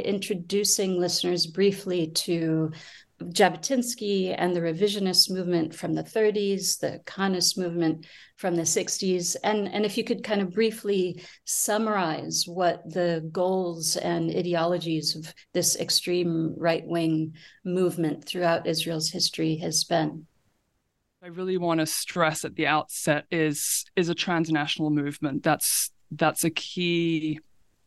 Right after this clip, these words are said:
Speaker 2: argument that I'm, I'm making in, in the dissertation. And really, I think it's the only way to adequately understand the Israeli far right is to actually understand it as a transnational Jewish far right. That's the context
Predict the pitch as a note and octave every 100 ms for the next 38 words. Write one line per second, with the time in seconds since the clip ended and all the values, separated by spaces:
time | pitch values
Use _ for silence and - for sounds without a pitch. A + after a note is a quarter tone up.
0 | _ _ _ _ E3+ F3 F3+ D#3 D3+ D#3+
1 | D3+ D3 C#3 D3+ D3 D3 D3+ D3+ C#3 C#3+
2 | C#3+ C#3+ E3 D#3+ D#3 E3 D3+ - D3+ -
3 | D#3 D3 D#3+ D#3+ D#3 C#3 D3 D#3 D#3+ -
4 | E3+ E3+ F3 E3+ D#3+ F3 E3+ E3 D#3 -
5 | - - - F#3 E3 E3 E3+ - D#3 D#3+
6 | D#3 D#3 D3+ - E3 E3+ D#3+ D#3 E3 D3+
7 | D#3 D3+ D3 D3 D3 D#3 D#3 D#3+ - D#3+
8 | D3+ - E3 D3+ D3+ D3+ C#3+ - E3 D3
9 | D3 D#3 D3 D#3+ D#3 D#3+ D3+ D3+ - D#3
10 | C#3+ D3+ D3 D3 D#3+ - E3+ - E3+ D#3+
11 | E3+ D#3 - - -